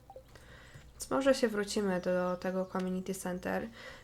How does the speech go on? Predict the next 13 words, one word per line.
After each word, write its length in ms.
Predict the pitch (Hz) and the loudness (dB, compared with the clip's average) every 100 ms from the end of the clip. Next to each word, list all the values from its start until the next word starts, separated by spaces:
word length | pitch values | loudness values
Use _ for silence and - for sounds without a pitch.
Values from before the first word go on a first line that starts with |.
| - | -2
Dzisiaj 280 | 240 262 262 | 10 10 12
tak 300 | 247 240 - | 8 4 4
nie 220 | 226 269 | 8 8
cały 300 | 262 269 254 | 10 10 12
dzień 180 | 240 254 | 12 10
<laughs> 40 | 247 | 10
łowienia, 460 | 247 240 254 262 | 10 12 12 12
tylko 320 | 247 233 233 | 10 4 4
tak 160 | 220 214 | 2 4
wiecie, 380 | 233 190 190 185 | 4 6 4 2
tak 240 | 190 190 | 0 -6
po 160 | - 233 | -2 2
troszeczku. 640 | 226 226 190 - - 220 | 4 4 2 0 -4 -6